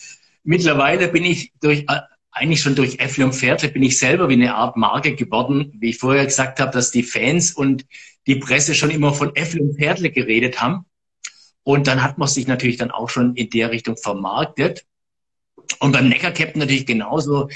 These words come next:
Ich bin jetzt kürzlich auch gefragt worden, ob ich denn als Marketingleiter tätig werden will, aber das möchte ich gar nicht,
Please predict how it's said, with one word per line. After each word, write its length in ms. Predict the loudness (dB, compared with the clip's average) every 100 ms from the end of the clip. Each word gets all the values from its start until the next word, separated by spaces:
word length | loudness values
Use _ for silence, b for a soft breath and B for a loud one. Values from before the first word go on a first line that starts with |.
| B B _
Ich 100 | -2
bin 120 | 2
jetzt 180 | 2 2
kürzlich 240 | 0 0
auch 100 | 0
gefragt 380 | -2 0 -2 2
worden, 160 | 2 2
ob 80 |
ich 100 | 0
denn 220 | 0 -2 -4 -20 -6
als 240 | -4 0
Marketingleiter 840 | 2 2 0 0 0 2 2 0
tätig 380 | 0 0 2 0
werden 180 | 0 2
will, 120 | 0 2
aber 240 | 0 0
das 160 | 0 -2
möchte 280 | -2 -4 -6
ich 120 | -6
gar 220 | -4 -2
nicht, 240 | -2 -4